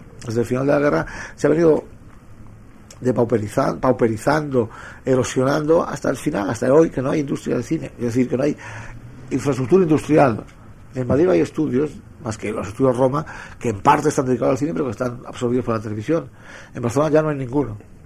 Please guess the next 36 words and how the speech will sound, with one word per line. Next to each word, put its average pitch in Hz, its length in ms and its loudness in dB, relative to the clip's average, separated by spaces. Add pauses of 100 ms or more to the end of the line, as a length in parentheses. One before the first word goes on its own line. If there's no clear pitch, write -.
(360)
Bueno, 113 200 -6
aparte - 340 -10
de 107 40 -8
los 110 100 -10
personales 104 480 -10
estudios 117 540 -10
de, 92 300 -10
de 98 220 -12
Quino, 139 480 -8
quiero 120 200 -6
decir, 107 260 -6 (460)
pero 104 180 -6
los 98 100 -8
Dixasis 113 360 -2
están 110 200 -2
alquilados - 320 -8
a 113 40 -2
televisión. 127 480 2 (280)
O - 20 -18
sea, 165 260 4 (180)
se - 80 -8
problema 180 220 0
que 180 320 0
se 143 100 -2
plantea 135 280 0
un 175 60 -2
problema 175 200 0
de 143 160 2
instru-, 110 340 -12
de 139 80 -2
infraestructura. 117 640 -4 (840)
Si - 100 -2
a 151 60 6
eso 165 160 4
le 156 100 8
unes 156 420 4